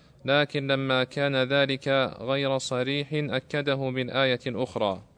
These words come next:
ومن التخصيص الذي يعد نسخاً قوله تعالى: "ولا تنكحوا المشركات حتى يؤمن"، مع قوله تعالى: "والمحصنات من الذين أوتوا الكتاب".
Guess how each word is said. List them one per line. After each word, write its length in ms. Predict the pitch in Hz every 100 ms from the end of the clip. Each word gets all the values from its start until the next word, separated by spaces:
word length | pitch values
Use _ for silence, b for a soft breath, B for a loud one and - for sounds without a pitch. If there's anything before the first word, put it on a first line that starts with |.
| - - - - - - _ -
ومن 220 | 143 156
التخصيص 640 | 156 - 160 - 170 170 156
الذي 480 | 147 143 143 139
يعد 360 | 131 127 143 135
نسخاً 600 | 135 147 - - 151 151 - -
قوله 460 | 143 143 151 147 135
تعالى: 640 | 123 123 135 139 143 147 -
"ولا 300 | 131 135 147
تنكحوا 540 | 147 151 143 - 135 131
المشركات 720 | 131 123 131 127 139 139 139
حتى 520 | 127 135 - 135 127
يؤمن"، 420 | 123 123 143 120 - b b b b -
مع 260 | 127 131 131
قوله 520 | 147 143 131 127 123
تعالى: 520 | 127 120 131 139 143
"والمحصنات 880 | 123 120 127 - - 127 131 139 - 135 - -
من 200 | - 135
الذين 480 | 131 120 123 139 131
أوتوا 380 | 127 139 135 131
الكتاب". 460 | 123 127 147 131